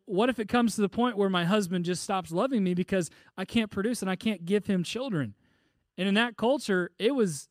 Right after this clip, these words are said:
okay for the husband to say, "You know what? I don't really like my wife. She's not really giving me what I need. I'm just gonna divorce her." So I'm sure that's in her mind as she's thinking of this. So Ha-, or Elkanah is trying to, to lift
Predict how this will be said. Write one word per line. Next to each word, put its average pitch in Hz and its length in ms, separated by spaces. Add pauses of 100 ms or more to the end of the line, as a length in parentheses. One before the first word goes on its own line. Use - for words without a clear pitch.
okay 220 440
for 175 280 (260)
the 170 180
husband 202 360
to 185 60
say, 190 160
"You 185 120
know 208 120
what? 220 180 (420)
I 170 60
don't 175 100
really 175 120
like 180 180
my 180 140
wife. 185 260
She's 156 160
not 165 140
really 165 160
giving 175 180
me 170 80
what 165 120
I 156 60
need. 185 280 (240)
I'm 170 80
just 180 100
gonna 185 120
divorce 170 360
her." 104 140 (480)
So - 120
I'm 220 100
sure 285 300
that's 233 260 (300)
in 254 260
her 226 200
mind 262 560 (380)
as 208 180
she's 208 280
thinking 233 400
of 185 120
this. 220 500 (600)
So 220 180
Ha-, 254 200 (100)
or 214 140
Elkanah 269 360
is 214 160
trying 254 520 (220)
to, 220 220 (200)
to 240 100
lift 233 480